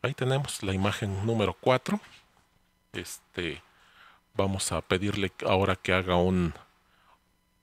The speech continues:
Déjenme ver si está todo completo. Sí, ahí está. Toda la imagen completa. Voy a hacerle un O C R. Y para esto estoy usando la maquinaria goce R. Tiene Tesseract y Cuneiform. Voy a usar goce R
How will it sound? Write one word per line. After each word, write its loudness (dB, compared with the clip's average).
Déjenme -2
ver 2
si -4
está -2
todo 2
completo. -2
Sí, 2
ahí 2
está. -4
Toda 6
la 4
imagen 2
completa. 0
Voy 2
a 4
hacerle 0
un 2
O 0
C 2
R. 4
Y 0
para 4
esto -2
estoy 0
usando 4
la 6
maquinaria 2
goce 2
R. 0
Tiene 2
Tesseract 0
y -4
Cuneiform. 0
Voy 2
a 2
usar 2
goce 2
R 0